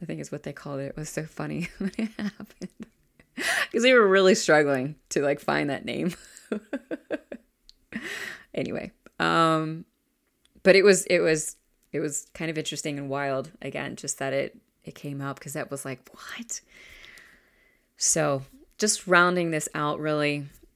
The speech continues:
don't get caught up this month in everything that's getting caught up around you, right? Um, a couple of things just really quick to help, like,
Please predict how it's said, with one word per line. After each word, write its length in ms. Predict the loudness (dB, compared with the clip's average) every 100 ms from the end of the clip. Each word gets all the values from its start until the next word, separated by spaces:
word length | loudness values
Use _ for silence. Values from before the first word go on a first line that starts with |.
| _ _ _ -14
don't 240 | -10 -8
get 160 | -8 -10
caught 280 | -6 -2
up 240 | -2 -4 -4
this 180 | -6 -4
month 260 | -6 -6
in 120 | -6 -6
everything 380 | -6 -6 -8
that's 200 | -10 -10 -16 _ -10
getting 220 | -8 -8
caught 260 | -10 -10
up 140 | -8 -8
around 300 | -8 -8 -8
you, 240 | -8 -6
right? 480 | -4 -2 -4 -4 -10 -14 -20 -20 -20 -18 -6
Um, 380 | -4 -4 -6 -10 _
a 60 | -12
couple 320 | -6 -2 2
of 80 | 2
things 520 | 2 -2 -2 -4 -6 -6
just 240 | -10 -8
really 200 | -2 -2
quick 400 | -2 -2 -2 -2
to 80 | -4
help, 420 | -6 -4 -4 -4
like, 440 | -6 -4 -6 -8